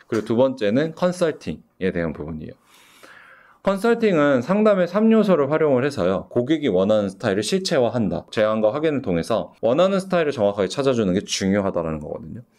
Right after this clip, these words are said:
그러면 좋은 인상을 갖게끔 했으면 고객이 원하는 니즈를 정확하게 찾아주는, 그게 이 다음에 중요한 부분입니다. 첫 번째는 정보를 확인하는 거예요. 질문과 답변을 통해서 스타일을 확인하는 거죠. "사장님 오늘 어떤 머리 하고 싶으세요?" 얘기했을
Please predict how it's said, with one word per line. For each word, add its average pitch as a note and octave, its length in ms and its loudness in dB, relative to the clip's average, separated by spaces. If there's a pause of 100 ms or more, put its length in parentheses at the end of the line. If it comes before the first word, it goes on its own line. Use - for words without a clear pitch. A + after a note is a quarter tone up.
(140)
그러면 E3 360 0
좋은 F3 540 2
인상을 A#2+ 480 2
갖게끔 G2 520 -6
했으면 F#2 520 -2 (340)
고객이 G3+ 400 0
원하는 B2+ 480 0
니즈를 F#2 360 -2
정확하게 F2+ 760 -6
찾아주는, C3+ 560 -6 (100)
그게 C3+ 300 -2 (100)
이 G2+ 160 -4
다음에 F2+ 560 -4
중요한 F#2+ 360 -2
부분입니다. D#2 580 -10
첫 G#3 160 -2
번째는 E3 680 0
정보를 D#3 800 2
확인하는 C3 480 -2
거예요. - 140 -14 (180)
질문과 D#3+ 580 2
답변을 A2 460 -2
통해서 G2 440 -2
스타일을 E3 640 -2
확인하는 F#2+ 360 -2
거죠. - 240 -18 (100)
"사장님 A3 460 2
오늘 C#3+ 160 4
어떤 C#3+ 360 0
머리 A2+ 200 2
하고 E2 180 -2
싶으세요?" G2+ 440 -4
얘기했을 E2 280 -8